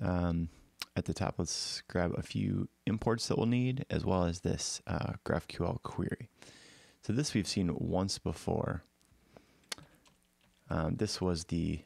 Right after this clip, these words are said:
uh, query that we popped into the graphical instance in the WordPress admin.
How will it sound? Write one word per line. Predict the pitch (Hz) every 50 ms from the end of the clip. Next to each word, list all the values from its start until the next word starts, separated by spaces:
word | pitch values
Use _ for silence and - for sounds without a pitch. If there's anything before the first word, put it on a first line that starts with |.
| - - 135
uh, | 82 82 82 80 80 78 -
query | - - - 101 92 90 87 87
that | 85 85 87
we | - 87 87
popped | - - - 90 85 -
into | 85 82 85 80 - - 87 85 85 82 80 - -
the | 87 85 80 78 -
graphical | - - 90 87 - - 107 - 107 107 107 - _ _ -
instance | 101 104 - 131 131 143 139 - -
in | 90
the | 87 85
WordPress | 87 82 - 82 82 -
admin. | 104 104 104 104 104 104 107